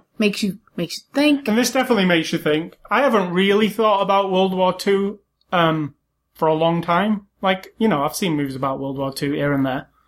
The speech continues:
Speaker 2: But this one actually made me think about it and how I actually relate to it a bit because of being British. And
Speaker 1: That your grandparents actually experienced it in
Speaker 2: Right, and
Speaker 1: raids
Speaker 2: talked
Speaker 1: and
Speaker 2: about
Speaker 1: stuff.
Speaker 2: it too. And the scenes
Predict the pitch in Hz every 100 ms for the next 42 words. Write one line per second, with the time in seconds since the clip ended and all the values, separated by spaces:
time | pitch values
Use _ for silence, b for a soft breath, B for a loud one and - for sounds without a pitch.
0 | _ _ _ _ _ _ - 185 254 302
1 | 285 247 196 190 190 196 247 175 151 135
2 | 131 - 156 151 165 180 180 175 _ _
3 | _ _ _ _ _ _ _ _ _ 190
4 | 262 _ - 220 311 311 - 240 202 180
5 | 208 247 - 170 147 131 143 135 - 156
6 | 175 156 151 139 - _ 160 156 143 175
7 | 175 135 - - - _ _ _ _ -
8 | 170 160 156 _ _ _ - 190 185 214
9 | 233 226 185 185 175 175 175 - 202 208
10 | 196 170 214 180 175 175 170 165 214 208
11 | 156 135 123 135 180 147 151 180 175 -
12 | 202 196 196 180 160